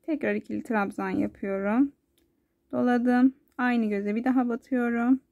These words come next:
Yanındaki göze tek trabzan yapıyorum. Onun yanındakine çift batıyorum arkadaşlar. Bu şekilde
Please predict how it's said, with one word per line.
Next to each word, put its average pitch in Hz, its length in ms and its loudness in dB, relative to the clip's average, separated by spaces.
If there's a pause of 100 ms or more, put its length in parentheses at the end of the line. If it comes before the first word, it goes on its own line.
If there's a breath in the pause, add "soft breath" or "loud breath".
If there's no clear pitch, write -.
(2000)
Yanındaki 220 600 2
göze 226 560 0 (840)
tek 269 240 -2
trabzan 208 480 -2
yapıyorum. 233 760 0 (1400)
Onun 262 300 4
yanındakine 202 840 -2 (1700)
çift - 340 -2 (220)
batıyorum 196 540 -4
arkadaşlar. 208 920 -2 (1600)
Bu 285 100 0
şekilde 233 840 -2